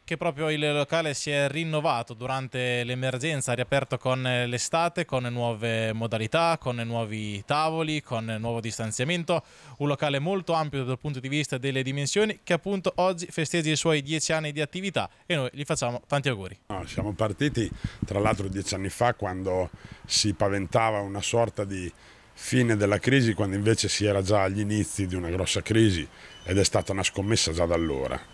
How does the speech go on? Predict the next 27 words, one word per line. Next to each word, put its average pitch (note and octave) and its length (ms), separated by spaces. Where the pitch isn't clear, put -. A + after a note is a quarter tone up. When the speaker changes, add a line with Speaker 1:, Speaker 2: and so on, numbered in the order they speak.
Speaker 2:
E F#2 160
festeggiarla B2 580
quest'anno C3 560
è G2+ 200
da G2+ 80
una A2 160
parte B2+ 280
un G#2 60
pochino, A2 800
come G#2 200
dire, F#2 300
demotivante, A#2 760
perché G2+ 260
avresti G2+ 300
avuto G#2 260
voglia G#2 320
di F#2 140
una F#2 160
festa F2 360
molto F2+ 360
più, E2+ 260
eh, D#2+ 540
come F#2 220
dire, F2+ 220
piena F#2+ 260
di E2+ 140
gente, A2 840